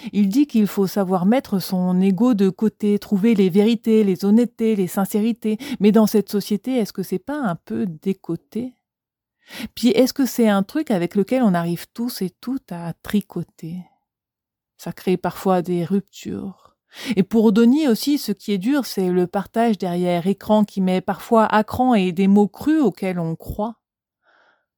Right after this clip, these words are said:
On sent que c'est pas toujours très net sur le net. Et puis il y a des freins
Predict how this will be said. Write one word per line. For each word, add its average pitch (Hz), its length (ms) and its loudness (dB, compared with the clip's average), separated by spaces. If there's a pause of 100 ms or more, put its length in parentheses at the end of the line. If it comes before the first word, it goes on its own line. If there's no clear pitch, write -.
(200)
On 180 100 -2
sent 208 260 2
que 170 100 -8
c'est 160 140 -10
pas 170 160 -6
toujours 202 540 0
très 180 240 -6
net - 540 -8 (200)
sur - 260 -12
le 160 120 -8
net. 160 240 -8 (1900)
Et 202 60 -6
puis 190 200 0
il 190 40 6
y 196 40 6
a 180 100 2
des 202 140 0
freins 190 520 -6